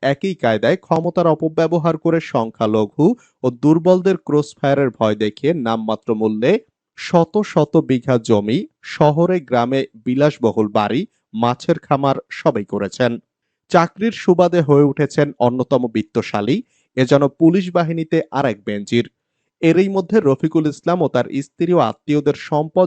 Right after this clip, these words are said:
জব্দের প্রস্তুতি নিয়েছে দুর্নীতি দমন কমিশন। দুদকের অনুসন্ধানকারী টিম এরই মধ্যে রফিকুল ইসলামের সম্পদ জব্দের অনুমতি চেয়ে কমিশনে আবেদন করেছে, যা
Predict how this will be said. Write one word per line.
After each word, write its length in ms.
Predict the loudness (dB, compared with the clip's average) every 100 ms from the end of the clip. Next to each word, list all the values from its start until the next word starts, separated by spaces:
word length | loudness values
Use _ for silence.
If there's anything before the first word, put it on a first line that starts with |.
| 2
জব্দের 400 | 0 0 -2 -4
প্রস্তুতি 440 | 0 -2 -2 -6 -4
নিয়েছে 360 | -2 -2 0 0 0 _ _ -2
দুর্নীতি 400 | 2 2 2 -2
দমন 280 | -2 0 -2
কমিশন। 500 | 0 0 -2 -2 -2 -4 _ _ _ -4
দুদকের 540 | 2 4 4 2 0 0
অনুসন্ধানকারী 880 | -2 -2 -4 -6 -4 -8 -4 -2 -4
টিম 240 | -4 -4 -4 -4
এরই 240 | -2 -2 -2
মধ্যে 280 | -4 -2 0
রফিকুল 460 | 0 0 -2 -2
ইসলামের 400 | -2 -4 -4 -4 -6
সম্পদ 420 | -4 -4 -2 -2 0
জব্দের 400 | -2 0 -2 -4 -2
অনুমতি 480 | -2 -2 -4 -4 -6
চেয়ে 260 | -4 -2 -2 _ _ 0
কমিশনে 480 | 2 2 -2 -4 -4 -4
আবেদন 360 | -2 -2 -4
করেছে, 380 | -2 -2 -2 -2 -4
যা 140 | -4